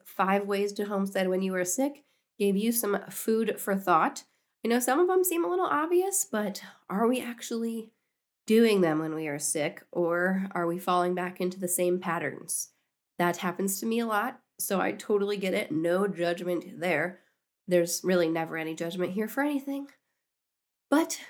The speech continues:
with that, I have to give you homework, and today's homework is this week, make one of your meals a really nourishing meal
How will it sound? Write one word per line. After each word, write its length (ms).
with 240
that, 320
I 60
have 260
to 80
give 160
you 100
homework, 460
and 200
today's 460
homework 500
is 420
this 220
week, 400
make 400
one 140
of 100
your 120
meals 440
a 80
really 300
nourishing 480
meal 320